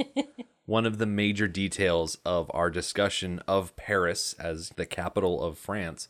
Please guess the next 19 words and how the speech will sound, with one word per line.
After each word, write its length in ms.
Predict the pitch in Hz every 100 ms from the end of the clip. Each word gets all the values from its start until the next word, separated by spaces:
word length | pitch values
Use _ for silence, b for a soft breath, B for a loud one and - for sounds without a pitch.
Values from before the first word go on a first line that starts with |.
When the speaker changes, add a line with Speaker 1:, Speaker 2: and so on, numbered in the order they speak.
| _
Speaker 2:
is 140 | 87
that 140 | 92 82
if 160 | 101
you 140 | 110 113
are 100 | 101
driving 520 | 92 101 131 120 107
in 200 | 92 95
Paris 400 | - 80 76 -
and 180 | - 90
you 100 | 87
come 300 | - 101 104
to 340 | - 101 95 92
the 320 | - 95 90 -
roundabout 640 | 101 101 107 98 95 98 -
that 140 | 98
encircles 520 | 92 90 98 95 98
L'Arc 240 | 95 95 -
de 80 | 92
Triomphe, 640 | - 98 90 92 -